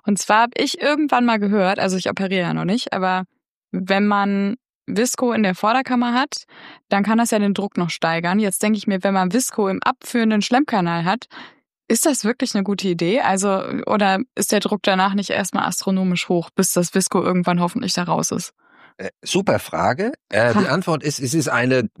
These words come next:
Speaker 2: super Idee, weil es funktioniert ganz
Speaker 1: <laughs>
Speaker 2: fantastisch. So, das Viskoelastikum in der Vorderkammer, hast du absolut recht, das kann erhebliche Druckspitzen machen, weil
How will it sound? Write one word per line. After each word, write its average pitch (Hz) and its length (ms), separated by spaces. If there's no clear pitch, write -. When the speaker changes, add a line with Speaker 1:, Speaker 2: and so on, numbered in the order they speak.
Speaker 2:
super 233 460
Idee, 120 340
weil 202 140
es 160 140
funktioniert 185 600
ganz 147 260
Speaker 1:
<laughs> - 40
Speaker 2:
fantastisch. - 680
So, 180 240
das 123 280
Viskoelastikum 165 760
in 151 200
der 131 120
Vorderkammer, 180 720
hast - 240
du 160 60
absolut 135 440
recht, - 260
das 123 180
kann 156 280
erhebliche 123 640
Druckspitzen 101 640
machen, 82 300
weil 120 240